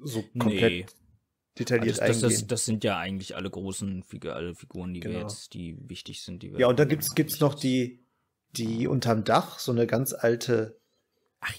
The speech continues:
Speaker 2: ja, stimmt, ja.
Speaker 1: die unterrichtet Theatergeschichte, ne?
Speaker 2: Ja,
Speaker 1: Wenn ich das
Speaker 2: irgendwie
Speaker 1: richtig
Speaker 2: sowas war das, ja.
Speaker 1: Ja. Die hat so ihr ganzes,
Speaker 2: Aha.
Speaker 1: ganzes Zimmer unterm Dach, die ist eigentlich schon längst pensioniert
Speaker 2: Ja, ja,
Speaker 1: und
Speaker 2: genau.
Speaker 1: wird jedes Jahr wieder,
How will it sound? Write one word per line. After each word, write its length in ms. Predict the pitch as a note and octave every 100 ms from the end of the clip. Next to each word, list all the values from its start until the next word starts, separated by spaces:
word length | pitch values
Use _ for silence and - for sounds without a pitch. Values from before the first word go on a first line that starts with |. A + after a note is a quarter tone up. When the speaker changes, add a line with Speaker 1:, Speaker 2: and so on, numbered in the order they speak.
| B2
Speaker 2:
ja, 100 | A#2+
stimmt, 500 | - - B2 - -
ja. 160 | - G2
Speaker 1:
die 220 | B2+ D3
unterrichtet 840 | C#3+ C3 B2 D3 - B2+ A#2+ - -
Theatergeschichte, 1080 | - - A2 C#3+ B2+ G2+ G2 - G#2+ - F2+
ne? 180 | A2 C#3+
Speaker 2:
Ja, 140 | A2 A2+
Speaker 1:
Wenn 60 | A#2
ich 20 |
das 40 | -
Speaker 2:
irgendwie 200 | A2+ G#2+
Speaker 1:
richtig 140 | G#2+
Speaker 2:
sowas 360 | G#2 G2 F2+ -
war 80 | F#2
das, 240 | F#2 -
ja. 160 | F#2 E2+ - _
Speaker 1:
Ja. 240 | G#2+ G#2 - _ _ _ _
Die 80 | A2+
hat 80 | A2
so 100 | -
ihr 140 | A#2
ganzes, 500 | A2 A#2 - A2 -
Speaker 2:
Aha. 340 | G#2 G2 G#2 A#2 -
Speaker 1:
ganzes 360 | A2+ A2+ A2+ -
Zimmer 280 | C#3+ D3
unterm 320 | C#3 B2 A#2+ A#2
Dach, 240 | B2 F3
die 100 | -
ist 120 | A#2+
eigentlich 180 | B2+ B2+
schon 160 | - A2+
längst 400 | B2 C3 - _ _
pensioniert 640 | B2+ B2+ A#2 A#2+ B2+ F3
Speaker 2:
Ja, 100 | F#2+
ja, 120 | F#2 B2
Speaker 1:
und 80 | A#2+
Speaker 2:
genau. 140 | - - - C#3
Speaker 1:
wird 120 | A#2+
jedes 320 | C3+ C#3 C3+
Jahr 240 | - B2+ B2
wieder, 540 | B2 A#2+ A2+ - -